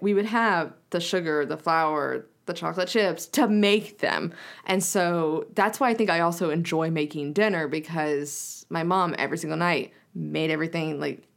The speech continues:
made dinner. Like, there'd be some nights where she would just, you know, have more of an easier meal, obviously. But, um, yeah, like, if I'm making spaghetti, I'm making the sauce from scratch. I'm,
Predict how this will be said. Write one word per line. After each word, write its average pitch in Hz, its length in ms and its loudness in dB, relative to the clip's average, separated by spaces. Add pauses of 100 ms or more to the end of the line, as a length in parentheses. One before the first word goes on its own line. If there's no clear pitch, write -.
(120)
made 185 200 2
dinner. 160 320 0
Like, 180 160 -2
there'd 175 120 0
be 175 60 -2
some 262 200 0
nights 233 220 0
where 196 80 -2
she 175 140 -2
would 160 180 -4
just, 165 360 -6
you 190 120 0
know, 151 160 0
have 165 320 -2
more 165 200 0
of 156 60 -4
an - 100 -6
easier 190 400 0
meal, 143 420 -2 (320)
obviously. 160 500 0
But, 160 460 0
um, 151 380 0 (600)
yeah, 226 160 4
like, 165 180 0
if 170 100 -2
I'm 165 140 0
making 160 240 -2
spaghetti, 185 420 0
I'm 160 180 -2
making 165 280 -2
the 165 80 -2
sauce 170 280 -2
from 165 140 -6
scratch. 165 640 -2 (400)
I'm, 160 560 0